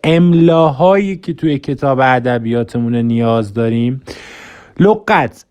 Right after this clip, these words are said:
املا، تاریخ ادبیات خونهٔ بعدیمونه و یه مقداری برای دستور، وگرنه دیگه برای قرابت و آرایه ما آنچنان وابسته به کتاب درسی نیستیم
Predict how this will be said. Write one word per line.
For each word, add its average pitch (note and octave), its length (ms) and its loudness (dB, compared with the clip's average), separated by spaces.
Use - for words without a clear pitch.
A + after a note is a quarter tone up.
املا، D3+ 520 0
تاریخ D#3+ 640 0
ادبیات D#3+ 800 -2
خونهٔ D#3+ 420 -2
بعدیمونه C3+ 880 -2
و G3 120 2
یه C4 260 2
مقداری B3+ 800 2
برای G#3 600 -2
دستور، C3+ 920 -4
وگرنه A#3 520 2
دیگه A3 280 0
برای F#3 460 2
قرابت C#3 760 -2
و B2+ 120 -8
آرایه D3 840 2
ما G#3+ 340 0
آنچنان F3+ 1040 0
وابسته D#3 720 0
به D3 100 -4
کتاب C#3+ 460 -2
درسی C#3 520 0
نیستیم B3 480 2